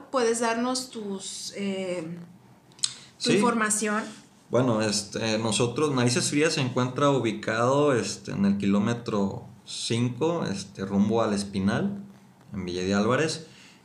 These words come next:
Speaker 2: Y, bueno, ahorita estamos en una etapa de construcción. Sin embargo, estamos dando lo que son unas membresías especiales, porque estas membresías especiales no solamente es,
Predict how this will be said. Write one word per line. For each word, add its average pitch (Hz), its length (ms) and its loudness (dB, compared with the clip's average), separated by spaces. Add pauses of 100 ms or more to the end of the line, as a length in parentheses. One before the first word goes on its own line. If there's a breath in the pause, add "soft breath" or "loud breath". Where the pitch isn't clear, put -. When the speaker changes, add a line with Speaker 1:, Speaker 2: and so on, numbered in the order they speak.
(180)
Speaker 2:
Y, 147 200 6
bueno, 147 240 6
ahorita 120 300 4
estamos 143 440 2
en 123 60 4
una 131 180 4
etapa 135 400 0
de 123 160 2
construcción. 107 800 -2 (400 loud breath)
Sin 107 240 0
embargo, 107 440 4
estamos 120 640 2
dando 117 380 4
lo 117 180 2
que 98 120 -4
son 107 200 0
unas 117 220 2
membresías 107 580 2
especiales, 120 640 0
porque 107 480 -4
estas 160 220 0
membresías 131 500 2
especiales 143 840 0
no 120 180 2
solamente 135 840 2
es, 139 260 0